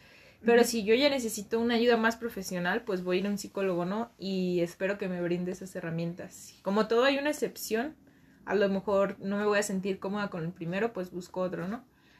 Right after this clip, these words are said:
Speaker 1: Pero no solo vamos, pagamos, nos sentamos, abrimos la puerta y nos retiramos. Eso yo creo que estaría mal, pero tampoco debemos llegar a esperar a que, "Mira, aquí está la solución, si quieres hasta te doy un manual de cómo solucionarte la vida".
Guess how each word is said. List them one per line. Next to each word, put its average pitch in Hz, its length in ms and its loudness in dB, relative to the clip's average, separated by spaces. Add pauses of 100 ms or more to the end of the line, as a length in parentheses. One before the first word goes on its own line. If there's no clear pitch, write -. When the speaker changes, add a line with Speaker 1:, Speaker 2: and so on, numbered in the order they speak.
(300)
Speaker 1:
Pero 214 240 4
no 233 160 6
solo 277 260 4
vamos, 262 320 4
pagamos, 208 380 2
nos 214 140 0
sentamos, 196 560 2
abrimos 190 300 0
la 185 120 -2
puerta 190 280 -4
y 202 40 -2
nos 190 160 -2
retiramos. 175 760 -6
Eso 180 280 -8
yo 185 120 -6
creo 180 200 -12
que 196 60 -14
estaría 175 520 -4
mal, 180 520 -2 (260)
pero 202 200 0
tampoco 185 420 -2
debemos 190 280 2
llegar 175 280 0
a 180 40 0
esperar 180 380 -2
a 185 100 -2
que, 175 180 -4
"Mira, 262 280 2
aquí 240 160 -4
está 226 140 -4
la 233 100 2
solución, 226 480 -2
si 240 100 -8
quieres 202 240 -6
hasta 190 260 -6
te 175 120 -8
doy 180 160 0
un 196 100 0
manual 190 340 0
de 185 100 -6
cómo 185 220 -4
solucionarte 180 600 -8
la 170 100 -2
vida". 170 260 -2